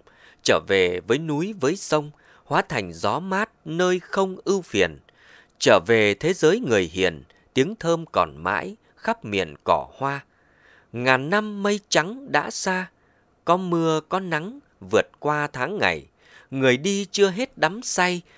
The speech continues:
trần gian còn những đắng cay vui buồn. Ở trên cao ấy ngọn nguồn, hình như nhìn lại, người luôn mỉm cười. Hà Nội,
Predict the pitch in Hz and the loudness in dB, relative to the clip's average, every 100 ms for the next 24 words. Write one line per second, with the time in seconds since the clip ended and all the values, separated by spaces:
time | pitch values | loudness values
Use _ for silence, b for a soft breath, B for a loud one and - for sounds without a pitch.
0 | b - 101 78 71 139 151 151 104 85 | b 0 0 0 -2 -2 -2 0 2 2
1 | 71 82 - 180 131 135 208 160 156 151 | 0 -8 -8 -6 -4 -4 -2 0 0 -2
2 | 160 160 101 90 73 60 b b b b | -2 -2 0 -2 -2 -10 b b b b
3 | - 107 - - 147 147 - 143 139 - | 0 0 0 2 2 2 0 2 2 2
4 | 123 160 240 120 95 90 92 85 65 _ | 0 0 -2 2 2 0 -2 -2 -4 _
5 | b b b b b b b _ - 135 | b b b b b b b _ -2 -2
6 | 135 196 208 208 156 117 101 92 95 90 | 0 2 2 2 0 -2 -2 -2 0 0
7 | - _ _ _ _ 113 113 101 87 98 | -2 _ _ _ _ -4 2 4 4 0
8 | 180 180 165 95 90 71 - 95 82 69 | -2 -2 -6 -8 -8 -8 -4 -2 -2 -6
9 | b b b b b _ 92 90 95 | b b b b b _ -2 0 0